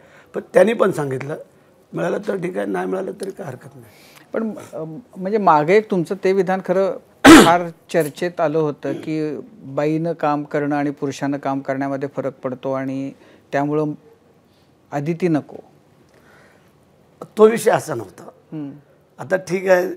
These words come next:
Speaker 1: मीडियावाले तुम्ही म्हटलं की काही शब्द पाचशे फुटचे वगळता आणि तसेच मधले ठेवून ते चालवता, तर प्रश्न तो नव्हता. आम्ही सांगितलं होतं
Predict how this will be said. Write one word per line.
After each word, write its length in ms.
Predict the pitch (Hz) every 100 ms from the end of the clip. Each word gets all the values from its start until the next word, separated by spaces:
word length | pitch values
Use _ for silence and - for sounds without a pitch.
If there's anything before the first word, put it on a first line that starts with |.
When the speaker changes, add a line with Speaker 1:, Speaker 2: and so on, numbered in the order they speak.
| - _ 294
Speaker 1:
मीडियावाले 600 | 165 165 180 165 160 180
तुम्ही 300 | - 156 175
म्हटलं 360 | 285 170 175
की 320 | 165 165 165 - - _ -
काही 220 | 165 175
शब्द 300 | 190 175 196
पाचशे 420 | 190 170 160 208
फुटचे 440 | 180 180 165 214 208 -
वगळता 520 | 180 185 202 180 180 220 - _ _ -
आणि 160 | 170 185 202
तसेच 240 | 175 220
मधले 500 | 220 190 180 196 202
ठेवून 380 | - 147 170 190
ते 260 | 180 - 208
चालवता, 760 | 208 - - 180 180 143 139 - - - _ _ _ -
तर 40 | 190
प्रश्न 400 | 185 190 190 226
तो 260 | 185 185
नव्हता. 320 | 156 120 - - - _ _
आम्ही 240 | - 175 208
सांगितलं 360 | 135 127 131
होतं 240 | 127 -